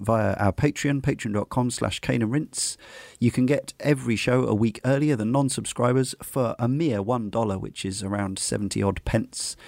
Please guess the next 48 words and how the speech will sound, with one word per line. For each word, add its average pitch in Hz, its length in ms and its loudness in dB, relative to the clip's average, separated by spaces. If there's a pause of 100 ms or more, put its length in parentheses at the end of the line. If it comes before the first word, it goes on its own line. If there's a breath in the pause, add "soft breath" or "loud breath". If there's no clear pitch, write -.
(260 loud breath)
eighty 101 300 2
odd 95 160 2
euro 110 320 2
cents 110 340 0
per 107 200 0
month. - 560 -2
You 139 140 0
also 110 200 -2
get 107 140 2
an 110 80 -4
exclusive 113 600 -2
monthly 120 400 -2
minicast 120 540 0
and 131 180 -2
possibly 156 540 0 (400 loud breath)
more 156 300 4
little 147 400 2 (180)
tidbits - 480 -2
to 120 120 -2
come, 131 460 0 (300)
but 90 120 -2
you'll 104 180 0
hear 139 200 2
about 92 220 2
that 123 200 0 (280)
if - 160 -2
you 127 100 0
subscribe 127 520 -2
for 123 120 -2
a 120 40 0
dollar. 139 260 2 (180)
Mm-hmm. 101 360 -2 (520 loud breath)
Uh, 110 220 2
we 156 100 0
also 156 160 0
have 107 120 2
a 98 40 -4
PayPal 110 360 0
button 127 240 0
if 107 120 -4
you 110 60 -2
don't 107 140 -2
want 101 100 -4
to 101 60 -2
get 101 100 -2
involved 95 380 -4
with 98 160 -8
Patreon 139 580 0